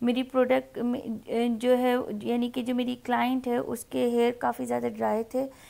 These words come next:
तो मैं इनको थोड़ा सा moisture level भी देना चाह रही थी।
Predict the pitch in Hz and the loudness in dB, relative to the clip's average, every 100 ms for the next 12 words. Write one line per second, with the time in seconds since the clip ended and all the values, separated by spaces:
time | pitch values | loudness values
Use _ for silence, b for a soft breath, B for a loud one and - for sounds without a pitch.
0 | B B 262 254 269 277 262 269 262 247 | B B 0 2 2 0 -2 0 2 2
1 | 285 269 247 226 247 240 220 214 220 233 | 2 0 0 0 -2 2 2 0 -4 -4
2 | 240 220 220 214 202 202 196 214 202 | -2 -2 -2 -4 -6 -4 -8 -10 -12